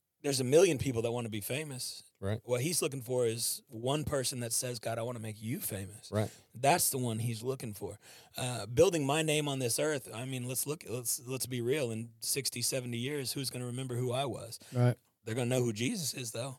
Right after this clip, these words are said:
Speaker 3: For
Speaker 2: Amen.
Speaker 3: sure.
Speaker 1: So if I've got X amount of years to make somebody famous, I would rather make somebody <laughs> famous that's gonna last them, that's gonna really bring some true freedom and some peace into their life. Making me famous does nothing for you.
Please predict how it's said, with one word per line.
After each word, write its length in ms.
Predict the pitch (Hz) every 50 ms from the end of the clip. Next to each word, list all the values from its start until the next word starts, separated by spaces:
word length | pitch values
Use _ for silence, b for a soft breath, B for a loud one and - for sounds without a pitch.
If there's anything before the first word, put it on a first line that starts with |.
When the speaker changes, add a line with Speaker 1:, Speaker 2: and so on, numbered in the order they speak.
| -
Speaker 3:
For 60 | - 87
Speaker 2:
Amen. 100 | 92 104
Speaker 3:
sure. 200 | 117 127 127 123
Speaker 1:
So 300 | 113 113 143 139 135 131
if 120 | 120 113 120
I've 200 | 131 160 175 160
got 300 | 165 165 160 147 113 - - _ -
X 240 | 131 147 147 - -
amount 200 | 165 156 147 143 135
of 40 |
years 480 | 123 131 147 156 156 151 139 123 - -
to 100 | - 135
make 220 | 131 135 139 123 -
somebody 340 | - 151 139 139 131 123 117
famous, 480 | - - 143 156 151 127 120 110 - -
I 160 | 110 123 127 123
would 140 | 120 110
rather 240 | 120 131 143 147 143 123
make 200 | 127 131 113 -
somebody 280 | - 147 127 117 120
<laughs> 60 | -
famous 320 | - 107 139 139 110 110 -
that's 160 | 131 123 -
gonna 180 | - 127 117 113
last 380 | 107 117 123 135 139 131 - -
them, 140 | 123 113 B B B B B B
that's 180 | 131 117 - -
gonna 280 | 151 131 135 135 135 127
really 280 | 135 131 131 127 113 b b b b - 120 - _ _ _ 131
bring 220 | - 143 139 117 143
some 200 | - - 139 131
true 260 | - - - 160 151
freedom 480 | 135 - - 147 151 151 147 139 123 120
and 80 | 117 110
some 120 | - 120 113
peace 280 | - 143 156 170 -
into 140 | 143 127 123
their 140 | 117 120 120
life. 280 | 117 117 117 113 - 147
Making 300 | 147 156 - - 117 120
me 140 | 139 156
famous 320 | - - 127 120 117 110 98
does 200 | - 110 107 95 107
nothing 340 | 120 143 143 - 131 110
for 220 | 104 - 110 107 104
you. 140 | 104 101